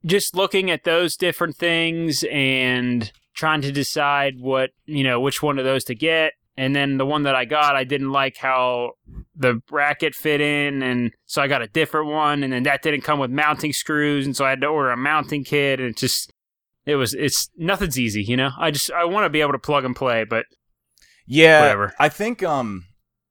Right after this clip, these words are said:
Speaker 2: like, you got a, you got a pre-built, too, so it didn't probably come with
Speaker 1: It didn't come with anything.
Speaker 2: anything,
Speaker 1: It came
Speaker 2: yeah.
Speaker 1: with, it came with a little sheet of paper that was like, "Go to this website for help."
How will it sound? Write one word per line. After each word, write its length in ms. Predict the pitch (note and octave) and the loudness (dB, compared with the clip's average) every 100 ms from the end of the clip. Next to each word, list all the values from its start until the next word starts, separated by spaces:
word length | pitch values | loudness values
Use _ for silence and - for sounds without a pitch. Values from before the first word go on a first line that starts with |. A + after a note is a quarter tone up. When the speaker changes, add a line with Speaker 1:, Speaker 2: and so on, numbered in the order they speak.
| _ _ _ - A2+ | _ _ _ -20 -4
Speaker 2:
like, 280 | B2+ B2 | 0 0
you 100 | D3+ | 0
got 220 | E3 D#3+ C#3 | 4 6 6
a, 120 | A#2 | 2
you 140 | A#2 | 0
got 160 | C#3 C3 | 2 2
a 60 | |
pre-built, 600 | G2+ - A2+ F2+ E2 D2+ - _ _ _ _ _ _ _ _ | 0 -4 -6 -6 -8 -8 -12 _ _ _ _ _ _ _ _
too, 320 | - F#2 C2+ - _ _ _ _ _ | -6 -6 -6 -16 _ _ _ _ _
so 600 | - G#2+ G2 F#2 F2 E2 _ _ - | -4 -2 0 -2 -4 -8 _ _ -4
it 160 | A#2+ A#2+ | -4 2
didn't 300 | B2+ A#2 F#2+ _ _ | 0 0 -8 _ _
probably 380 | - G#2+ G2+ F2+ | -2 -2 -2 -8
come 540 | - G2+ F#2 F2 D#2+ - | -6 -4 -4 -8 -12 -16
with 460 | F2+ F#2+ F2+ - - - | -8 -6 -6 -10 -20 -6
Speaker 1:
It 220 | B2+ A#2 | -6 -4
didn't 220 | E3 D#3+ | -2 0
come 100 | D#3 | 0
with 100 | C3+ | 0
anything. 300 | C3+ B2+ G2+ | 0 -2 0
Speaker 2:
anything, 400 | B2 A#2+ A2+ A#2+ | 2 2 0 -4
Speaker 1:
It 40 | - | -2
came 160 | E3+ | 0
Speaker 2:
yeah. 240 | E3+ F#2 - | 2 2 -2
Speaker 1:
with, 60 | - | -4
it 100 | D3+ | -4
came 180 | - F3+ | 0 0
with 120 | E3 | 2
a 60 | D#3+ | 0
little 220 | D3+ F3 | 0 0
sheet 320 | - - F3 | 0 0 0
of 80 | D#3 | 0
paper 380 | D#3 D#3 E3 E3+ | 0 0 0 0
that 180 | D3 D3 | 0 -2
was 160 | C#3 | -2
like, 180 | C#3+ C3+ | -2 0
"Go 140 | E3 G#3 | 0 0
to 80 | |
this 220 | E3 F#3 - | 0 -2 0
website 400 | D3+ D3+ E3 D#3 | -2 0 -2 0
for 100 | A#2+ | -2
help." 260 | C3 A#2 | 0 -2